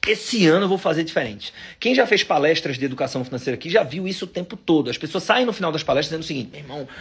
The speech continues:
vou investir, pô, vou guardar trezentos reais por mês." E não guarda, por quê? Porque é só ímpeto, né? É só fogo de palha, né? A gente não quer dar voo de galinha. Beleza. Tudo isso aqui pra gente chegar no momento que chegamos agora, que pra mim é o momento mais, ah,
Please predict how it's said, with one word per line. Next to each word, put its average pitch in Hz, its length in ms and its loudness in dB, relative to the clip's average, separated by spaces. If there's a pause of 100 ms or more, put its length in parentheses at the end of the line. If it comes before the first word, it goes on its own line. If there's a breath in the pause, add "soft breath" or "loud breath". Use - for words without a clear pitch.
(280 loud breath)
vou 180 220 8
investir, 143 340 6
pô, 123 140 -2
vou 151 160 6
guardar 147 420 6
trezentos 135 320 -2
reais 143 220 0
por 160 100 -6
mês." 104 280 -4
E 330 40 -8
não 392 80 -4
guarda, 302 400 8
por - 160 0
quê? 180 120 4
Porque 214 160 2
é - 20 2
só 269 160 4
ímpeto, 262 400 2
né? 139 120 2
É 165 40 2
só - 180 2
fogo 180 280 2
de 196 80 -6
palha, - 380 4 (340 loud breath)
né? 147 80 2
A 156 40 4
gente 170 220 -2
não 185 100 4
quer 180 140 6
dar 160 140 6
voo 139 260 4
de 143 140 0
galinha. 147 360 4 (1080 loud breath)
Beleza. - 400 6 (1000 loud breath)
Tudo 330 320 10
isso 269 280 6
aqui 202 240 4
pra 202 160 4
gente 202 160 0
chegar 156 520 6
no 160 140 -4
momento 156 380 0
que - 40 -4
chegamos 147 380 2
agora, 139 320 4
que - 100 -12
pra 160 160 2
mim 143 220 0
é 156 60 4
o 147 60 4
momento 135 760 0
mais, 151 840 4
ah, 113 680 0